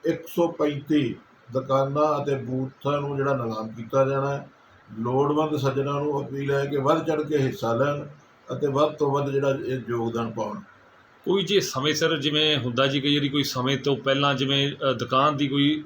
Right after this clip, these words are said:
Speaker 2: ਫੀਸਦੀ ਦੇ ਹਿਸਾਬ ਨਾਲ ਪੈਸੇ ਦਿੰਦਾ, ਕੋਈ ਵੱਧ ਦਿੰਦਾ, ਕੋਈ ਕਿ ਮਹੀਨੇ ਦੇ ਬਾਅਦ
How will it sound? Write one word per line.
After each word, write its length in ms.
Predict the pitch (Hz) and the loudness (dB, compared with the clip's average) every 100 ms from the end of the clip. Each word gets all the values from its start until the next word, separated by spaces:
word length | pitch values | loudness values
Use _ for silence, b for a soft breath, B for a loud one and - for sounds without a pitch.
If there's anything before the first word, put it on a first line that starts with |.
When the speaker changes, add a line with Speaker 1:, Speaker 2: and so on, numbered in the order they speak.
| - | -6
Speaker 2:
ਫੀਸਦੀ 400 | - 120 110 143 | -2 -2 2 2
ਦੇ 60 | |
ਹਿਸਾਬ 260 | 143 151 127 | 4 2 2
ਨਾਲ 100 | 120 | 2
ਪੈਸੇ 260 | 127 117 | 0 0
ਦਿੰਦਾ, 420 | 117 120 117 117 B B B | -2 0 2 2 B B B
ਕੋਈ 140 | 170 165 | 4 4
ਵੱਧ 300 | 113 143 180 | 6 4 4
ਦਿੰਦਾ, 360 | 160 139 143 | 4 4 2
ਕੋਈ 320 | 139 151 147 143 - - | 4 4 2 -2 -10 -4
ਕਿ 80 | |
ਮਹੀਨੇ 300 | 151 143 135 | 0 2 4
ਦੇ 80 | 131 | 2
ਬਾਅਦ 460 | 127 151 151 147 | 4 6 6 4